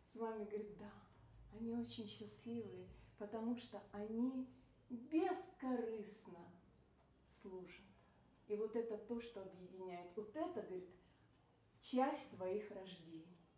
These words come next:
Вот такой момент. Еще был такой очень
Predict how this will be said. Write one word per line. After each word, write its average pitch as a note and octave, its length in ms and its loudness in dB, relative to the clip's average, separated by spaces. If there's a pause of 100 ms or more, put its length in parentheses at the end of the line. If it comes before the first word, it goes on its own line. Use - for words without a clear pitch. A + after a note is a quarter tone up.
(1500)
Вот G#3 200 0
такой A#3 280 0
момент. G#3 500 4 (440)
Еще D4 420 0
был D4 300 0
такой D#4 440 2 (680)
очень C4+ 340 0